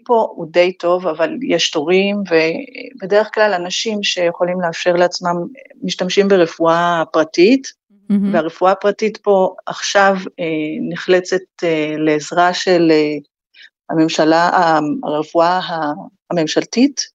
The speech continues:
Speaker 1: ונותנת יד, ויבאו מכונות, ויבאו את החומרים שצריכים, אה,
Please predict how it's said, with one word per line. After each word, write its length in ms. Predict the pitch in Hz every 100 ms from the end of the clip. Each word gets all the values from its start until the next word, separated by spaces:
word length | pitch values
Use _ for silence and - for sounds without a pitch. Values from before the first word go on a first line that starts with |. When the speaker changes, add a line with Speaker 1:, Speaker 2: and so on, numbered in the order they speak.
| _ _ -
Speaker 1:
ונותנת 960 | 175 160 151 151 165 160 - 160 160
יד, 320 | 196 208 214 185
ויבאו 840 | 170 165 170 170 160 - 170 170 165
מכונות, 680 | 165 156 156 185 233 233 - 165
ויבאו 680 | 160 156 156 156 - 175 170
את 160 | 170 160
החומרים 760 | 156 160 - 165 151 190 214
שצריכים, 720 | - 190 - 190 - 190 190
אה, 220 | 190 180